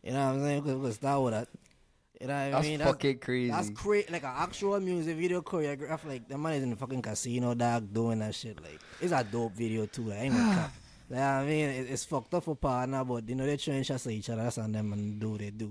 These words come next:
Speaker 2: Usher
Speaker 1: Whatever.
Speaker 2: get a fuck. Usher, Usher, Usher, Usher don't give a fuck about she. Usher have his family, dog. So he
Speaker 1: That's Usher
Speaker 2: wildin'.
Speaker 1: friend. That's Usher, that's his fam. That's his people. Like, you know what I mean? That's, that's like
Speaker 2: If,
Speaker 1: Chris.
Speaker 2: if, if, if I is, if I is Usher and that's really my friend,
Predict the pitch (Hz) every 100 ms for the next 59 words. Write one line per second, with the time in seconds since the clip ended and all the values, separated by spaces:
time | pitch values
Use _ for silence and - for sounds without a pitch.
0 | - - 135 - 330 480 466 - - 233
1 | - 160 214 302 - 247 - 285 294 -
2 | - 320 415 403 381 269 185 - 330 330
3 | 175 175 - 508 480 392 226 - - 339
4 | 302 233 170 - - 190 247 254 262 214
5 | 156 151 147 151 185 175 - - 277 254
6 | 233 233 302 302 311 294 226 139 127 160
7 | 147 170 190 - 185 202 - 202 180 123
8 | 110 160 - 165 - 143 117 113 139 151
9 | 156 165 170 170 196 208 190 - 202 156
10 | 156 165 165 175 190 170 226 220 147 135
11 | 156 170 147 135 143 202 160 123 131 -
12 | 135 139 139 139 139 143 135 156 214